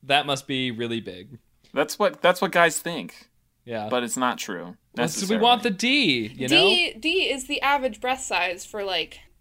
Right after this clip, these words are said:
Speaker 3: America.
Speaker 1: Huh.
Speaker 3: Yeah.
Speaker 1: Well, you learned something new.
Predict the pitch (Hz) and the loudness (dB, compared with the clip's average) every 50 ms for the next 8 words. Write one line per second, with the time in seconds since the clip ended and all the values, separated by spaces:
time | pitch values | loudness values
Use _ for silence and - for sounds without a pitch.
0 | _ _ - 233 226 226 233 220 180 156 - - 156 131 175 208 - - _ _ | _ _ -8 -4 0 2 2 2 2 -2 -4 -4 -2 -2 -2 -4 -6 -16 _ _
1 | - - _ _ _ _ _ _ _ - 262 226 123 101 - _ _ _ _ 262 | -20 -20 _ _ _ _ _ _ _ -4 -4 -4 -4 -10 -16 _ _ _ _ 0
2 | 285 277 214 175 170 208 - - _ _ _ - _ _ _ _ _ _ 160 120 | 2 2 2 2 0 -4 -10 -20 _ _ _ -20 _ _ _ _ _ _ -16 -16
3 | 131 135 123 _ - - 123 123 135 139 147 147 - 160 156 175 170 170 185 208 | -16 -16 -18 _ -14 -12 -4 -2 0 0 0 -2 -4 -6 -6 -6 -8 -6 -6 -6
4 | 196 151 | -6 -6